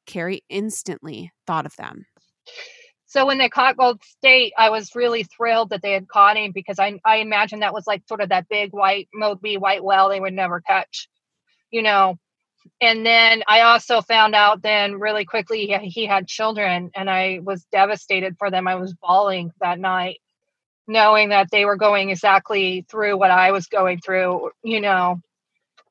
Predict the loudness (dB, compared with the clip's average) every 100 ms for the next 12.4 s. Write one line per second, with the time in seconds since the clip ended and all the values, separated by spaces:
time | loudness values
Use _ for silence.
0 | _ 0 2 4 4 2 -2 -4 4 6
1 | 8 6 0 _ _ -2 4 6 6 2
2 | 2 4 4 2 0 0 0 2 2 2
3 | 2 2 -2 -8 -4 -4 -2 -4 -6 -8
4 | 0 0 0 -4 -4 -2 2 4 4 2
5 | -4 -12 -4 -2 -2 -4 -6 -2 0 0
6 | 2 0 -2 -6 -8 -8 -2 0 0 -4
7 | _ 0 2 2 0 -2 -4 -8 _ -8
8 | -8 -12 -12 -8 -8 -12 _ _ _ _
9 | _ _ -6 -2 2 4 4 4 2 0
10 | -2 0 0 -4 -8 0 2 4 2 2
11 | 0 0 0 0 0 0 -4 -4 -4 -4
12 | -4 -4 -6